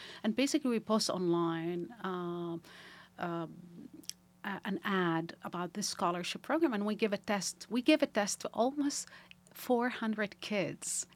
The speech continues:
girls and boys, but mainly girls. Uh, and we selected the best. We thought that they were the most equipped. You know, Katie, it's, I think we have a responsibility to build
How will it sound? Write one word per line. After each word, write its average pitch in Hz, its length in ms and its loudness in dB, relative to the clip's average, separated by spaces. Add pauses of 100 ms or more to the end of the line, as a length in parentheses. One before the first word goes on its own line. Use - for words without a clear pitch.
girls 196 440 4
and 170 180 -2
boys, 170 320 0
but 165 140 -6 (180)
mainly 226 360 2
girls. 180 680 0 (440)
Uh, 180 460 0 (140)
and 233 320 0 (360)
we 220 140 -2
selected 226 440 -6
the 208 180 -6
best. - 320 -8
We 220 120 -2
thought 226 220 -2
that 214 180 -2
they 208 80 -2
were 202 160 -2
the 196 220 -4
most 220 240 -2
equipped. 196 560 -4 (720)
You 247 140 -2
know, 247 480 2
Katie, 233 340 -4 (580)
it's, - 260 -8 (140)
I 226 80 2
think 240 200 2
we 247 80 4
have 220 160 2
a 214 40 0
responsibility 185 1120 -4 (540)
to 226 100 2
build 196 460 2